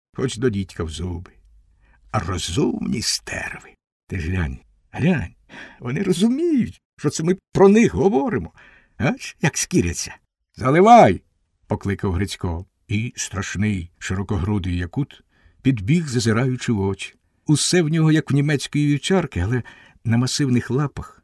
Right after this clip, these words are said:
груди, як у вепра. А очі іскряться й мерехтять, повні буйної сили,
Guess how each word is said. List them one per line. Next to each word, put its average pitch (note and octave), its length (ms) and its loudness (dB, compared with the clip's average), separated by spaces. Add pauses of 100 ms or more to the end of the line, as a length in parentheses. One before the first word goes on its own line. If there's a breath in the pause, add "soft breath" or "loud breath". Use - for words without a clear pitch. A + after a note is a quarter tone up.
(140)
груди, A#2 500 -4 (160)
як - 160 -10
у G2 60 -4
вепра. - 380 -10 (540)
А A#2+ 120 -2
очі - 500 0
іскряться D3+ 600 2
й D3+ 40 2
мерехтять, D3+ 680 0 (320 loud breath)
повні D3+ 300 6
буйної F#3+ 540 4
сили, G#2+ 580 0